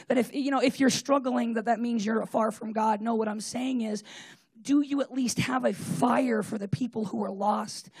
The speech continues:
Because we can say yes long enough, but eventually something has to change.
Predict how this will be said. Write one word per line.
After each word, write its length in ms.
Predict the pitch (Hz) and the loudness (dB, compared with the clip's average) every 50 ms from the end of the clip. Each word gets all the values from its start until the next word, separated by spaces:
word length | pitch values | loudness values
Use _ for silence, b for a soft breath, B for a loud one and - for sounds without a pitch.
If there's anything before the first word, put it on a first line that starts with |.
| B B B B | B B B B
Because 260 | - 269 - 254 202 | -2 0 2 2 2
we 100 | 220 254 | 2 0
can 140 | - 254 247 | -2 -2 -4
say 260 | 247 - - 277 294 | -6 -4 -4 -4 -2
yes 380 | 294 247 247 277 285 - - - | -2 -2 0 0 0 0 -2 -4
long 300 | 247 269 262 262 262 247 | -4 -2 -2 -2 -2 -2
enough, 340 | 240 233 233 233 220 - - | -2 -2 -2 -2 -4 -4 -4
but 100 | 240 208 | -4 -4
eventually 1040 | 202 208 196 196 214 - - 285 285 294 - - - 254 247 202 190 180 175 - - _ _ _ _ _ _ b b b b b b | -4 -4 -6 -10 -10 -4 -2 -2 -2 -2 -4 -2 -2 -2 -2 -2 -4 -6 -10 -14 -16 _ _ _ _ _ _ b b b b b b
something 480 | - - - - 277 262 - - 254 226 | -6 -4 -2 -2 -2 -4 -6 -8 -10 -10
has 200 | - 254 233 - | -8 -8 -10 -10
to 100 | - 226 | -10 -12
change. 640 | - - - - 247 226 233 - 202 - - - | -12 -12 -12 -12 -12 -12 -14 -14 -18 -20 -20 -20